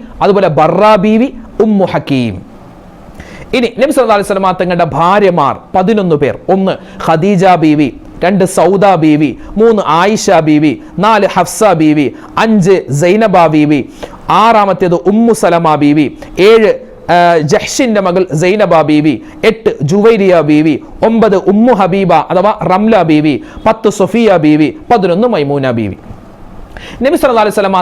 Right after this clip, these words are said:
തങ്ങളുടെ മക്കൾ മൊത്തം ഏഴ് കുട്ടികൾ. നബി തങ്ങൾക്ക് നാല് ആൺകുട്ടികളും മൂന്ന് പെൺകുട്ടികളും. ഒന്ന് ഖാസിം, രണ്ട് സൈനബ്, മൂന്ന് റുഖിയ, നാല് ഉമ്മു കുൽസൂം, അതുപോലെ അഞ്ച്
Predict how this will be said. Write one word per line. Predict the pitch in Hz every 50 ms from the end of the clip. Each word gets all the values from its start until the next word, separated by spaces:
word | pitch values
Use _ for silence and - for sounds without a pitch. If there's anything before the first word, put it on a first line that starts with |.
| 175 -
തങ്ങളുടെ | 180 170 170 170 170 165 175 202
മക്കൾ | 196 - - - 208 165 113 - - - - - - - - - - - 202
മൊത്തം | 208 208 220 214 208 151 160 175
ഏഴ് | 185 196 196 170
കുട്ടികൾ. | 160 156 156 147 135 117 95 - - - - - - - - - 147
നബി | 180 190 196
തങ്ങൾക്ക് | 196 196 202 196 196 233 240 277 - - - - - - - 131 139 151 160 175
നാല് | 175 175 190 202 214 220 233 262 285 254 - 156 160
ആൺകുട്ടികളും | 180 196 185 170 165 165 185 165 165 180 220 269 - - - - - 147 165
മൂന്ന് | 180 190 202 220 233 247 277 269 277
പെൺകുട്ടികളും. | 180 170 165 147 151 - 147 139 135 123 95 - - - - - - - - - - - - - 180
ഒന്ന് | 202 208 185 - - - -
ഖാസിം, | 190 190 202 214 208 - - 240 202 117 - - - - - - - - 185
രണ്ട് | 190 214 220 277 240 247 240 165 147
സൈനബ്, | 185 180 190 196 202 196 170 180 143 107 - - - 139 160
മൂന്ന് | 196 214 226 233 240 240 - -
റുഖിയ, | 180 156 - 185 190 180 175 165 123 - - - - - - 143 170
നാല് | 185 196 214 240 226 - 156
ഉമ്മു | 180 196 202 190 196
കുൽസൂം, | 180 175 170 - 180 160 120 - - - - - - - 165
അതുപോലെ | 190 180 202 208 208 233 269 - - - - - - 175
അഞ്ച് | 196 202 170 226